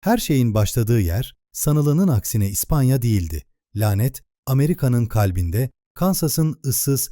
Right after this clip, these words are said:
Haskell County kasabasında uyandı. Ocak bin dokuz yüz on sekiz. Doktor Loring Miner, hastalarında bir gariplik sezdi. Genç, güçlü kuvvetli çiftçiler bir anda yere yığılıyor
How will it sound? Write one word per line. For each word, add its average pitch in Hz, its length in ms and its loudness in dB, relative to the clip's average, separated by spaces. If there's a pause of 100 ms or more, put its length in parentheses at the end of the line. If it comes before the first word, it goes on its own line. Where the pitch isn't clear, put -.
(140)
Haskell 175 460 -2
County 143 320 0
kasabasında 107 640 0
uyandı. 85 480 -2 (460)
Ocak 131 520 0
bin 127 160 2
dokuz 113 320 0
yüz 110 160 2
on 95 140 0
sekiz. - 500 -6 (400)
Doktor 175 380 2
Loring 175 440 2
Miner, 101 420 -2 (180)
hastalarında 160 680 2
bir 170 160 2
gariplik 139 460 0
sezdi. 82 440 -2 (320)
Genç, 113 440 -2 (180)
güçlü 151 360 -2
kuvvetli 127 520 0
çiftçiler 107 600 -4 (220)
bir 208 120 4
anda 117 280 0
yere 95 280 0
yığılıyor 127 580 2